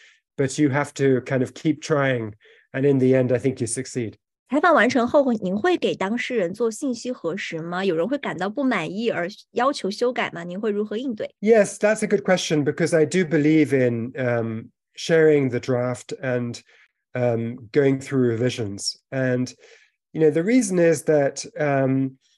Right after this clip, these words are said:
Speaker 1: I think if you give the book manuscript, like, you give the draft to, to somebody, uh, and you say, "Look, uh, I am an independent writer. I'm not promising to change things,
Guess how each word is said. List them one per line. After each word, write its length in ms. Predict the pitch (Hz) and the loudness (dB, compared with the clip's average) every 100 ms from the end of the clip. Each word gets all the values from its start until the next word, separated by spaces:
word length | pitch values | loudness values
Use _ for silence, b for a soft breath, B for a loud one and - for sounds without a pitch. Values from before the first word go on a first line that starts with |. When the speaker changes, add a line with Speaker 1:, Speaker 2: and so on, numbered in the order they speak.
| _ _ - | _ _ -8
Speaker 1:
I 120 | 160 | -4
think 260 | - 269 240 | 0 0 0
if 160 | - | -2
you 100 | 180 | -2
give 300 | - 214 214 | 2 0 2
the 100 | 185 | -2
book 340 | 131 180 180 _ _ _ | 0 0 0 _ _ _
manuscript, 680 | 151 143 143 135 - 107 104 | 0 2 2 0 -4 -4 -4
like, 200 | 139 135 | -6 -2
you 80 | 143 | 0
give 200 | 190 190 | 2 2
the 100 | 151 | 0
draft 460 | - 151 147 143 - | 2 2 2 -2 -4
to, 140 | 131 | -4
to 160 | 131 131 | -2 -6
somebody, 560 | - 131 110 107 104 107 b b b b - | -4 -4 -4 -6 -8 -10 b b b b -6
uh, 360 | 139 135 131 135 | -2 2 0 0
and 160 | 143 147 | 0 2
you 100 | 147 | 2
say, 200 | 170 165 | 2 4
"Look, 280 | 170 127 | 2 0
uh, 240 | - 143 139 | -6 -8 -4
I 120 | 151 | 0
am 100 | 165 | 2
an 80 | 165 | 2
independent 520 | 170 175 175 156 143 | 0 0 0 0 0
writer. 400 | 131 120 - 123 | 0 -2 -2 -2
I'm 140 | 120 143 | 0 0
not 200 | 165 - | 0 -2
promising 480 | 160 160 - 135 | -2 0 0 -2
to 80 | 127 | -4
change 400 | - 135 123 - | -6 -4 -4 -6
things, 500 | - 107 101 107 - | -8 -10 -10 -12 -14